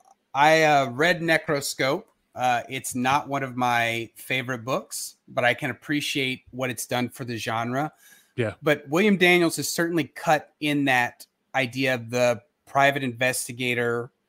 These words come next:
Speaker 2: Mm-hmm.
Speaker 1: uh, Sam Spade, uh, maybe, maybe not, uh, Sam Spade so much as Philip Marlowe. I feel like Marlowe would be a,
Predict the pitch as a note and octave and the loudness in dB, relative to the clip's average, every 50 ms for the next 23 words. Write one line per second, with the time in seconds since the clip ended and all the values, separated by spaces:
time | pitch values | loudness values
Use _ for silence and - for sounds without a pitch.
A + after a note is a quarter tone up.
0 | _ - A#2 A2 F#2+ A#2+ A#2 A2+ A2+ A2+ A2+ - - - - D3 D3 D3 C#3+ C#3 | _ -18 -16 -10 -4 -2 0 2 2 0 0 -2 -2 0 0 2 2 2 2 0
1 | - - - - C#3+ C3+ C3 B2+ B2 B2 B2 B2 B2 C3 B2+ _ _ _ _ _ | -2 -4 -4 -2 0 0 0 0 0 -2 -2 -4 -6 -8 -14 _ _ _ _ _
2 | _ _ _ - B2 B2 A#2 A#2 A2+ A2 G#2+ G#2+ G#2 G#2 G2+ F#2 - _ _ _ | _ _ _ -4 0 0 2 2 2 2 2 0 -2 -4 -6 -10 -14 _ _ _
3 | _ _ _ _ _ _ _ - A3+ B3 C4+ A#3+ F#3+ D#3 D#3 A3+ C#4 C#4 G#3+ D3 | _ _ _ _ _ _ _ -6 -6 -4 -2 -2 -2 -2 -4 -6 -8 -8 -6 -4
4 | B2 A2 A2 G#2+ - _ - B2 A2+ A2 A2 A2 A2 - - B2 A2+ G#2+ - - | -4 -4 -4 -6 -8 _ -6 -4 -2 -2 -2 -2 -4 -4 -4 -4 -4 -6 -6 -6
5 | - B2 A2+ A2 A2 - - A2+ A#2 A2 A2 - - A2 G2+ - - - B2 A#2 | -4 -4 -4 -2 -4 -6 -4 -4 -4 -4 -6 -6 -8 -10 -10 -8 -6 -4 -2 -2
6 | A2 A2+ A2+ A2+ A2 A2 A2 A2+ A2 G#2+ G#2+ G2+ G#2 A2 A#2+ C3 - - - C3 | -2 -2 -2 0 2 2 2 2 2 0 0 -2 -2 -2 -6 -8 -12 -10 -4 -2
7 | A#2 A#2+ G2 - A2+ A#2 A#2+ A#2+ A#2+ A#2 A2 A2 G#2+ A2 G#2+ A2 A#2 A2+ A2 G#2+ | -2 -2 -2 -2 -2 2 2 4 4 4 2 0 0 -2 -4 -4 -4 -2 -2 -2
8 | G#2+ G2+ | -2 -2